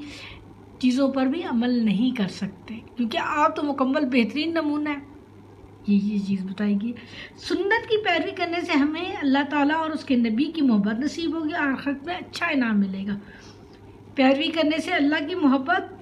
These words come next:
के साथ साथ हज़रत मोहम्मद सल्लल्लाहु अलैहि वसल्लम की मोहब्बत नसीब होगी,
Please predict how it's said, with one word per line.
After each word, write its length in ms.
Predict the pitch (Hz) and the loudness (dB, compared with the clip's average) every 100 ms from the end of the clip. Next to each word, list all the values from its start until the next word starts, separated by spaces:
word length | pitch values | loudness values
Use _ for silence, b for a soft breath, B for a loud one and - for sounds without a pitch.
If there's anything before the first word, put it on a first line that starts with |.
| - | -10
के 120 | 330 294 | -4 -2
साथ 200 | 320 311 | 0 0
साथ 340 | 381 381 277 | -2 -2 2
हज़रत 400 | 262 240 214 302 | 2 2 2 4
मोहम्मद 240 | 277 311 | 4 2
सल्लल्लाहु 320 | 339 330 311 294 | 0 -2 0 2
अलैहि 160 | 277 | 2
वसल्लम 360 | - 262 262 269 | 0 0 2 0
की 160 | 294 | -2
मोहब्बत 400 | 311 285 240 226 | 0 2 2 0
नसीब 420 | 220 214 - 214 202 | 0 0 0 0 2
होगी, 300 | 196 190 | 0 0